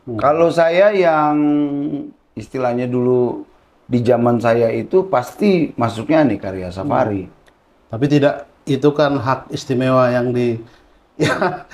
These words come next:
Speaker 1: seperti keistimewaan lah orang-orang yang sampai ke T V lah Bang ya
Speaker 2: Aneka
Speaker 1: dulu
Speaker 2: Ria.
Speaker 1: ya.
Speaker 2: Ya, susah.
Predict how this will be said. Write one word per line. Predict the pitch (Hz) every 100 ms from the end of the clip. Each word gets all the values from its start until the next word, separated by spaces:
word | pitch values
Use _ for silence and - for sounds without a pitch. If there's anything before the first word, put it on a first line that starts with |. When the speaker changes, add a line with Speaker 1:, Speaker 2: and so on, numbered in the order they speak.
| -
Speaker 1:
seperti | - 165 143 156 147 160 151 139 - _ _ _
keistimewaan | - 156 156 147 160 143 160 156 160 175
lah | 175 151
orang-orang | 147 143 147 139
yang | 131
sampai | 139 135 131
ke | 123 131 120 120 117 _ _ _
T | 139
V | 127 135
lah | 123
Bang | 120 120
ya | 123
Speaker 2:
Aneka | 123
Speaker 1:
dulu | 123
Speaker 2:
Ria. | 123 147
Speaker 1:
ya. |
Speaker 2:
Ya, | 170 202 190 113 98
susah. | - - 127